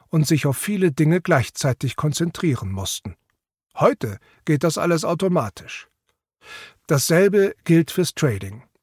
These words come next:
Beherrschen Sie Dinge wie die Ermittlung einer geeigneten Aktie zum Traden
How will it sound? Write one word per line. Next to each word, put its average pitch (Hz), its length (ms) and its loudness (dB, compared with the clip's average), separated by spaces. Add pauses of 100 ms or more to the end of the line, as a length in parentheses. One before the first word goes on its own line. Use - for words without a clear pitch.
(520)
Beherrschen 175 600 2
Sie 165 160 2
Dinge 190 440 2 (280)
wie 160 100 2
die 170 120 0
Ermittlung 185 840 0
einer 147 380 2
geeigneten 160 600 -2
Aktie - 480 -2
zum 143 260 -4
Traden 165 500 0